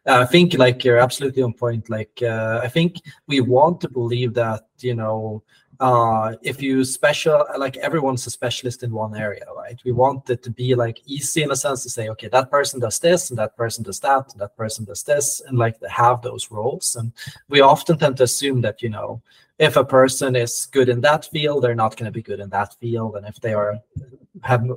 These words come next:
worked in that direction or area, they're not gonna be able to do that area or that area, right? But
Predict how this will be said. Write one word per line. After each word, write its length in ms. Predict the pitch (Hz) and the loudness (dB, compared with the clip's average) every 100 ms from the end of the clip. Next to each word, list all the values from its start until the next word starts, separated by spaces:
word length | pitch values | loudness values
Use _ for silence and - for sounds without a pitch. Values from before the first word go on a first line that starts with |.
| - - | -6 2
worked 260 | 127 120 | 4 4
in 80 | 117 | 0
that 220 | 120 143 | 0 0
direction 500 | 143 143 139 - 131 131 | 0 -2 -2 -4 -4 0
or 100 | 131 | 4
area, 400 | 120 127 127 127 | 4 4 4 2
they're 120 | 113 | 0
not 200 | 113 113 | -8 -10
gonna 140 | 123 110 | -10 -10
be 80 | |
able 140 | 110 - | -10 -12
to 100 | - | -14
do 280 | 107 110 107 _ | -10 -10 -10 _
that 240 | 107 113 - | -4 -2 -2
area 280 | 110 113 | -2 -2
or 60 | 104 | -4
that 240 | 104 104 131 | -4 -6 -8
area, 240 | - 120 | -10 -8
right? 240 | 113 127 | -4 -4
But 120 | - | -4